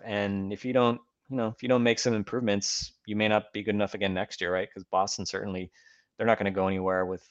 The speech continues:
with the age of their team. You know, we'll see what Horford's future looks like. He's really the only kinda old, old guy on the roster who, who may have some question marks about in terms of his aging curve.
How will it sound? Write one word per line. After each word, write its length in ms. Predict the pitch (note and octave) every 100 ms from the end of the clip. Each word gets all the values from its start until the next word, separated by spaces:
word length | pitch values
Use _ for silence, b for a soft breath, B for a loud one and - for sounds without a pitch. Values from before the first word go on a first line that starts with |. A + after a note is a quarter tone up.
| -
with 140 | G2+
the 140 | F#2+ F#2+
age 140 | F#2
of 60 | F#2+
their 140 | F#2+
team. 360 | - G2+ F#2+ F#2+
You 60 | F#2
know, 80 |
we'll 120 | F#2 F2+
see 160 | G2
what 120 | F#2
Horford's 600 | - G2 - F#2+ F#2 - - B B -
future 280 | A2+ G#2+ G2
looks 240 | F#2 -
like. 200 | G2 F#2
He's 180 | G#2 G2
really 140 | F#2+
the 140 | F#2 F#2
only 180 | F#2+
kinda 300 | F#2 F#2 F2 -
old, 420 | G2 F#2+ F2+ - - -
old 180 | G2+ F#2+
guy 220 | F#2+ F#2
on 80 | F#2
the 80 | F2+
roster 520 | F#2 F#2 - F#2 F2
who, 300 | F2+ F2 F2+ -
who 100 | G#2
may 180 | F#2 F#2
have 160 | F#2
some 160 | - E2+
question 320 | F#2 - F#2
marks 220 | E2+ -
about 180 | F#2 F2
in 40 |
terms 220 | F2 F2 F2
of 80 |
his 160 | - E2+
aging 240 | F2 G2
curve. 260 | F2 -